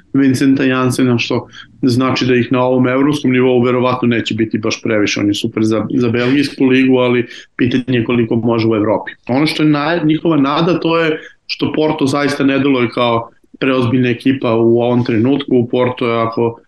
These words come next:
ste propustili početak sezone, e, već počeo da ispušta bodove, a i ovo što je osvajao, dva puta su pobeđivali golovima posle stotog minuta, zapravo od ovih golova što su dali do sada, više su dali posle devedesetog nego pre devedesetog, a igrali su sa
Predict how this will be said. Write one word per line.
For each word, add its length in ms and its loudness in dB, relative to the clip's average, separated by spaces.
ste 200 -6
propustili 560 0
početak 400 -4
sezone, 540 0
e, 80 -2
već 260 -2
počeo 340 -2
da 100 2
ispušta 360 0
bodove, 580 0
a 120 -2
i 120 2
ovo 180 0
što 160 -4
je 100 2
osvajao, 540 0
dva 260 0
puta 200 -4
su 160 -6
pobeđivali 560 2
golovima 460 2
posle 280 -2
stotog 400 -4
minuta, 320 2
zapravo 500 -2
od 160 0
ovih 160 2
golova 240 2
što 140 -2
su 100 0
dali 220 0
do 60 0
sada, 260 -2
više 260 0
su 140 0
dali 340 0
posle 280 0
devedesetog 720 0
nego 260 2
pre 160 -2
devedesetog, 600 -2
a 140 -2
igrali 300 2
su 140 0
sa 140 -2